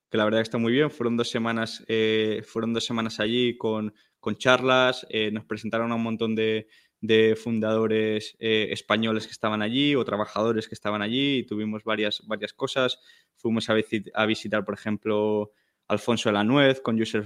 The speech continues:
eh, Zoom, que van a, a, bueno, están preparando la compañía para salir a, a I P O. Ahí conocí, por ejemplo, a Miguel Carranza, que ahora con Revenue Card lo están petando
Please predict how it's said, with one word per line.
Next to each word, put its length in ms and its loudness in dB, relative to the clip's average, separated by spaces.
eh, 600 -2
Zoom, 400 2
que 100 -4
van 220 -2
a, 240 -2
a, 680 -6
bueno, 140 0
están 440 -4
preparando 400 0
la 40 -2
compañía 340 0
para 80 -2
salir 320 -4
a, 260 0
a 80 0
I 60 -2
P 180 2
O. 300 4
Ahí 180 2
conocí, 340 0
por 140 -2
ejemplo, 300 -2
a 40 2
Miguel 300 0
Carranza, 520 -2
que 60 -4
ahora 240 0
con 160 -4
Revenue 380 -2
Card 180 -2
lo 100 -4
están 240 -6
petando 680 -2